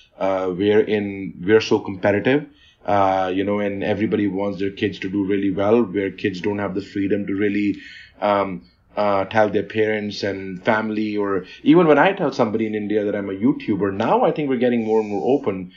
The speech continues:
But I remember, like, five or six years ago, when I tell somebody that I'm a YouTuber, people would sort of, like, frown upon me, saying,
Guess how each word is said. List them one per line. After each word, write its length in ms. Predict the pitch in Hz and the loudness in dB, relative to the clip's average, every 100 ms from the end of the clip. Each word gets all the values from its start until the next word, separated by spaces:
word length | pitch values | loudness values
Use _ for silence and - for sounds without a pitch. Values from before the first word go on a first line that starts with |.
| - _ | -20 _
But 140 | 101 110 | 2 4
I 40 | |
remember, 500 | 113 110 123 160 151 | 4 4 2 2 2
like, 280 | 131 113 110 | 4 2 2
five 240 | 110 113 | 0 2
or 60 | 110 | 2
six 280 | 110 110 - | -2 -6 0
years 220 | 110 101 | -2 0
ago, 140 | 107 | 0
when 160 | 110 107 | 0 0
I 80 | 104 | 0
tell 260 | 113 107 | 0 0
somebody 320 | 101 104 101 104 | 0 -2 -2 0
that 160 | 101 | -2
I'm 140 | 101 98 | -2 -6
a 20 | |
YouTuber, 640 | 92 104 113 120 123 123 | -4 -4 -2 0 2 0
people 320 | 127 117 120 | 0 0 0
would 140 | 110 110 | 0 -4
sort 240 | - 233 | 0 0
of, 60 | 294 | 0
like, 200 | - - | -4 -2
frown 260 | 113 110 | -2 -2
upon 360 | 107 - 107 104 | -4 -2 -2 0
me, 100 | 104 | -4
saying, 400 | 104 113 107 101 | 0 0 0 -4